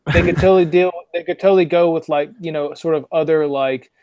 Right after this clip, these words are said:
mythical, uh, mythology that they, you know, haven't gone through before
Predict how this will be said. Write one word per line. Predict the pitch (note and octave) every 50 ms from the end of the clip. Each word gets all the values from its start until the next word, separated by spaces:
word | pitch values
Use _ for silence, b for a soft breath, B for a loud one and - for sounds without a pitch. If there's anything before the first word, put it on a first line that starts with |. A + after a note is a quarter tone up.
| b b b b b b b b b b _
mythical, | C3 C#3+ D#3+ D#3 - - D#3 - - D3 C#3+ C#3+ C#3 C3+ C3+ C3+ C3+ C3+ C3
uh, | C3 C3 C3 C3 C3 C3 C3 C3 B2+ B2+ B2+ B2+ B2 B2+ B2+ B2+ C3+
mythology | C#3 D3 C#3 - C#3+ C#3+ D#3+ E3+ D#3+ C#3+ B2+ C3 C3 C3 C3 C3 B2+
that | B2+ - _ _
they, | C#3+ C3+
you | C3 C#3 E3+ D#3+
know, | D3 C#3+ C3
haven't | B2 C#3 C#3+ C#3 C3+ C3 B2+
gone | C#3 C3+ C3+ C3+ C3
through | - C3+ C#3 C3+ C3+ B2+
before | C3 B2 - - D#3+ E3+ F3 E3 D3 C#3 C#3 C#3 -